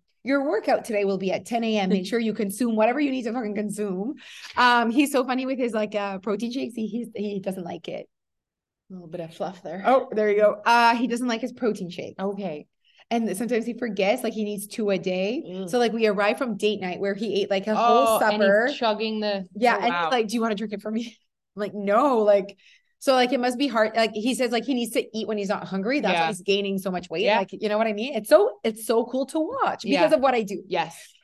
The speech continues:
Speaker 1: And I love his language, like,
Speaker 2: Yeah.
Speaker 1: he, calorie surplus,
Speaker 2: Yeah.
Speaker 1: whatever. Um, his jeans are really tight. His,
Speaker 2: Yeah.
Speaker 1: like, trunks are really tight. Like,
Speaker 2: Yeah.
Speaker 1: his shorts, he's like, "Ooh,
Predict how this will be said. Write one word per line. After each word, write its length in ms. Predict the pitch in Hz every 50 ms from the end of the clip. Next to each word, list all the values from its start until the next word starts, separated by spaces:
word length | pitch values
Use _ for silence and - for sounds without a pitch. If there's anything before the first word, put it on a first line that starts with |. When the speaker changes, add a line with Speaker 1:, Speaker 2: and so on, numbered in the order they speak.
| _
Speaker 1:
And 120 | - 233 254
I 120 | 247 240
love 220 | 233 240 240 247 240
his 160 | 247 240 185
language, 560 | 196 208 208 214 220 202 240 233 233 233 -
like, 100 | 220 208
Speaker 2:
Yeah. 160 | 196 180 170
Speaker 1:
he, 120 | 185 190 - _
calorie 260 | - 240 220 202 190 190
surplus, 640 | 190 - 226 220 220 220 220 226 226 220 214 208 196
Speaker 2:
Yeah. 80 | 180
Speaker 1:
whatever. 340 | 180 202 196 214 240 240 - - - - - - _ _ _ -
Um, 420 | 220 220 220 208 208 202 196 185
his 140 | 214 269 196
jeans 180 | 202 233 220
are 80 | 214 220
really 240 | 220 220 220 226 202
tight. 360 | 220 214 233 214 214 208 202
His, 100 | - -
Speaker 2:
Yeah. 80 | 180 214
Speaker 1:
like, 320 | 226 240 226 196 214 -
trunks 340 | - - 254 233 233 233 220
are 80 | 240
really 220 | - - 226 254 262
tight. 200 | - - 220 190
Like, 120 | 202 220
Speaker 2:
Yeah. 140 | 269 285 269
Speaker 1:
his 180 | 254 254 247 -
shorts, 300 | - 247 233 240 247 226
he's 60 | 214
like, 140 | 233 226 202
"Ooh, 200 | 254 285 302